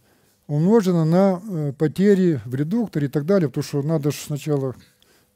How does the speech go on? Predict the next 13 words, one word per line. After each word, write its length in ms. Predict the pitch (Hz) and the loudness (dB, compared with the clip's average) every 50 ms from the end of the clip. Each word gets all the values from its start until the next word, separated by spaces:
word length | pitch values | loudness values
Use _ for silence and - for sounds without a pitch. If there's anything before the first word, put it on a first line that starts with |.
| _ _ - | _ _ -6
энергию 360 | 131 139 151 156 143 131 143 | -4 0 0 0 -2 -2 -6
подвести 760 | 120 151 143 135 151 143 - - - 196 185 151 120 104 - - | -6 -6 -4 -4 -4 -6 -6 -4 -4 -4 -2 -2 -4 -6 -8 -10
или 220 | 143 120 110 113 | -10 -10 -8 -8
к 60 | 107 - | -6 -4
колёсу, 500 | 131 127 143 170 190 180 - - - 120 | -2 -2 0 0 -2 -2 -4 -6 -8 -8
или 100 | 117 113 | -8 -8
к 320 | - - - 127 117 110 - | -10 -12 -10 -10 -10 -8 -8
приводу, 580 | - 156 180 190 175 160 139 143 131 127 127 123 | -6 -4 -2 -2 -2 -2 -2 -4 -4 -2 -2 -4
да, 160 | 117 127 127 | -4 -6 -6
колесу, 360 | 120 - 139 139 - - 190 165 | -4 -4 -6 -6 -4 -4 -4 -4
или 100 | 131 113 | -4 -4
к 80 | - | -6
приводу, 400 | - 190 208 202 190 165 170 156 | -4 -4 -2 -2 -2 -4 -6 -8